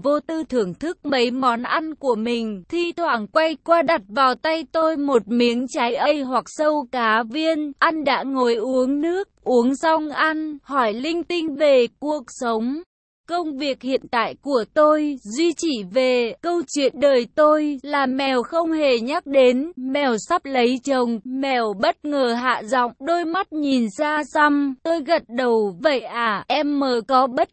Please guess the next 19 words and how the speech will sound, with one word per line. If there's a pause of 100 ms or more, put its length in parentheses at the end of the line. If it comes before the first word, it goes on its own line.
ngờ
không?
Ờ. (380)
Em
mờ
có
chịu (120)
về
dự
đám
cưới
mèo
không? (140)
Chừng
nào
mèo
tính
lại
rồi